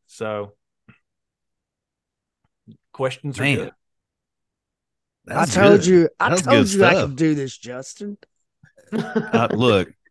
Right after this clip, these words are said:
Speaker 2: I never
Speaker 3: Not
Speaker 2: doubted
Speaker 3: one curse word.
Speaker 2: I never doubted you, Ryan. I never doubted you. I had full faith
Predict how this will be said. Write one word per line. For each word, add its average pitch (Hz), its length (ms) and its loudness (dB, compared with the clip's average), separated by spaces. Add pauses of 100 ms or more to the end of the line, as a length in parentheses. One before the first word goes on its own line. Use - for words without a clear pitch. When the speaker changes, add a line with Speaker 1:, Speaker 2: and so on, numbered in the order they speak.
(560)
Speaker 2:
I 135 160 0
never 127 260 4
Speaker 3:
Not - 80 -4
Speaker 2:
doubted 175 300 4
Speaker 3:
one 247 240 2
curse 180 400 -2
word. 87 360 -16 (360)
Speaker 2:
I 127 120 0
never 120 300 0
doubted 92 420 -6
you, 82 100 -12
Ryan. 80 400 -12
I 117 100 -2
never 110 360 2
doubted 80 420 -8
you. 78 160 -12 (480)
I 120 120 -2
had 110 200 0
full 117 640 -2
faith - 580 -6